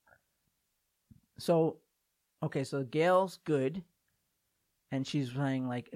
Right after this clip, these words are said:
was this, like, based on what? What was the quote?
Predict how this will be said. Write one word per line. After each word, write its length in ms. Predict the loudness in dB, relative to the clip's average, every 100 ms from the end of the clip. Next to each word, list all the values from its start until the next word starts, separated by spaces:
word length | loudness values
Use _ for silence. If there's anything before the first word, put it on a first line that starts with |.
| -4
was 180 | 0 0
this, 200 | 0 0
like, 180 | -2 0
based 300 | 0 -2 -2
on 360 | -2 0 0 0
what? 240 | 0 -2 _ -8
What 140 | -4 -2
was 120 | -4
the 100 | -6
quote? 300 | -6 -6